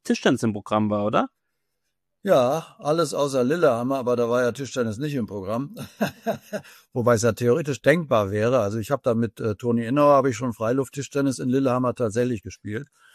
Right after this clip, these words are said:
Speaker 2: Also ich war tatsächlich seit achtundachtzig bei allen, äh, Sommer- und Winterspielen außer in Lillehammer.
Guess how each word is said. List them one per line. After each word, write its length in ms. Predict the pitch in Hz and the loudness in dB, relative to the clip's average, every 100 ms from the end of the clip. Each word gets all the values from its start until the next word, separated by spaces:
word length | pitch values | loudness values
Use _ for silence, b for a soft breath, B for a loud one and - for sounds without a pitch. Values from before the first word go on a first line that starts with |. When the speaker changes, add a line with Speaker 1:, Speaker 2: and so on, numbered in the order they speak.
| b b | b b
Speaker 2:
Also 160 | - 120 | -2 0
ich 100 | 107 | 4
war 100 | 117 | 6
tatsächlich 360 | 117 110 135 113 | 6 4 4 4
seit 180 | 113 110 | 4 2
achtundachtzig 560 | 104 113 104 - 135 | -4 -6 -8 -6 -6
bei 240 | - 131 - | -2 -2 0
allen, 800 | 101 107 139 160 160 135 - - | 4 4 4 0 -2 -6 -8 -6
äh, 340 | 123 117 110 98 | -2 0 -2 -6
Sommer- 440 | 95 110 131 131 | -4 0 2 2
und 140 | 113 | 0
Winterspielen 640 | 107 123 120 - 123 120 117 | -2 -2 -2 -2 -2 -2 -2
außer 500 | 95 110 123 127 117 | 0 0 2 2 0
in 100 | 107 | 0
Lillehammer. 540 | 98 95 92 87 87 | -6 -8 -8 -10 -14